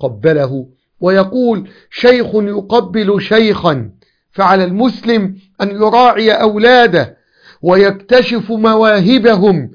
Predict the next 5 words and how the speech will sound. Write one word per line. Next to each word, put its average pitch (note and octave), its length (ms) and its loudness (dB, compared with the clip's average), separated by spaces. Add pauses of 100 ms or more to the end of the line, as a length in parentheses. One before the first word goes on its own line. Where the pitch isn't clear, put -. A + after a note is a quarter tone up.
(280)
لعله E3 680 -2
يكون D3 440 -6
منهم D3 460 -4 (260)
عالم E3 640 -2
رباني B2+ 880 -6